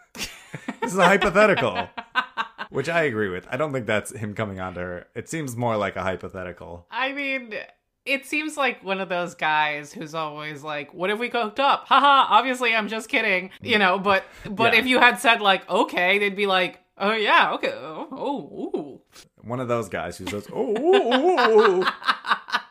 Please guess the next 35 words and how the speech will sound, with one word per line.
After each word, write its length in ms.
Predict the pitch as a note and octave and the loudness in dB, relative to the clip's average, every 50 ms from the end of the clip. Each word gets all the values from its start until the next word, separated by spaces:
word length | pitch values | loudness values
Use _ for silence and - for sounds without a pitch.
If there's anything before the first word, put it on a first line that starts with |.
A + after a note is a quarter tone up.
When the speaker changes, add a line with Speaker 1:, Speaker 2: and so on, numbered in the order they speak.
| _ - - - - _ _ _ _ - _ _ _ _ _ _ - - _ - | _ -10 -10 -10 -10 _ _ _ _ -20 _ _ _ _ _ _ -20 -14 _ -6
Speaker 1:
Anyway, 320 | B2 A#2+ G#2+ F#2+ F#2 F2+ | -4 -4 -4 -4 -4 -6
so 340 | - - A#2+ A2+ A2 G2 - - | -4 -4 -2 -2 -2 -4 -6 -6
they 180 | G#2 A2+ A#2 A#2 | -4 -2 -2 -2
get, 180 | B2+ B2 - _ _ _ B2 | -4 -6 -8 _ _ _ -6
after 280 | B2 A#2 A#2+ A#2+ C#3+ C3+ | -4 -4 -4 -4 -6 -6
this 240 | B2+ B2+ A#2+ A#2 | -4 -6 -6 -6
long 240 | A#2 A2 G#2+ A2+ A#2 | -6 -4 -4 -4 -4
drive, 360 | G#2 G#2+ G2 F#2 F2+ F#2 - | -4 -4 -4 -4 -4 -6 -8
they 100 | - F#2+ | -10 -10
get 140 | F2+ G#2 G2+ - | -8 -8 -10 -10
to 60 | A2 | -10
New 60 | G#2+ G2+ | -8 -8
York, 320 | F#2+ F2+ F2 F2 F#2 - - | -6 -4 -4 -6 -6 -10 -14
and 100 | G2+ F#2+ | -12 -10
they're 160 | F#2+ F#2+ F#2 | -10 -10 -8
like, 380 | F#2 F2+ F2+ F2+ F2+ - - - _ _ - | -8 -8 -8 -8 -10 -12 -16 -20 _ _ -8
"I'll 120 | G#2+ G2+ | -8 -8
see 240 | - - - C3+ C#3 | -6 -6 -8 -6 -4
you 80 | C#3 B2+ | -4 -2
around, 500 | A#2+ A#2 G#2 E2+ D#2+ D2+ D2+ D#2+ C#2+ - - | -2 -4 -6 -6 -8 -12 -14 -18 -20 -18 -16
I 80 | F#2 F2 | -16 -12
guess. 420 | - F2 E2 D#2+ - - - - - _ - | -12 -12 -12 -12 -14 -16 -18 -18 -20 _ -10
It 80 | G#2 F#2+ | -10 -8
Speaker 2:
Yeah. 60 | F#2+ | -8
Speaker 1:
was 120 | G#2 F#2 | -8 -8
nice, 320 | F#2 A2 A#2+ B2 A#2 - - | -6 -4 -4 -4 -4 -6 -10
n-, 140 | A#2+ A#2+ _ - | -14 -14 _ -12
nice 300 | A2 A#2 A#2+ A#2+ A2+ - | -8 -6 -6 -6 -6 -8
meeting 260 | G#2+ G#2+ F#2+ F2+ E2+ | -12 -14 -14 -14 -16
you." 180 | E2+ F2 F2+ - - F#2 _ | -20 -20 -20 -20 -20 -20 _
And 120 | - G#2 G2+ | -20 -18 -16
it 40 | |
Speaker 2:
Sure. 80 | - E3 | -10 -10
Speaker 1:
cuts 220 | A#2+ A#2 G#2 - | -10 -10 -8 -10
away 300 | A2 G2+ F2+ D#2 D2+ - | -10 -10 -10 -12 -14 -18